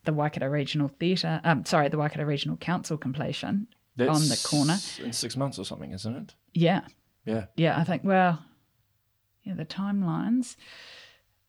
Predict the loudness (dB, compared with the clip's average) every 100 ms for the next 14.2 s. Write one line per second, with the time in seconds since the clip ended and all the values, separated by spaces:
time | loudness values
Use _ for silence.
0 | _ _ 4 6 6 4 8 10 10 6
1 | 2 4 4 2 2 0 2 2 4 2
2 | 2 0 4 6 6 4 -2 -8 -2 0
3 | 0 -2 -6 -8 -8 -8 -4 -2 -2 -4
4 | -8 _ 4 6 8 6 4 4 6 8
5 | 10 10 10 8 8 6 4 6 6 4
6 | 0 0 -2 0 -2 0 -2 -2 -2 -2
7 | -4 -6 -10 _ -4 -2 0 -2 0 0
8 | 0 2 0 0 -4 -4 -6 -6 -10 -14
9 | -10 -8 -8 -12 -18 -12 -8 -4 -4 -6
10 | -10 -10 -14 -14 -12 -12 -12 -8 -8 -8
11 | -12 -10 -8 -10 -10 -12 -10 0 4 4
12 | 4 0 -2 -4 0 2 4 2 0 0
13 | 0 -2 0 6 8 8 6 2 0 0
14 | -2 -4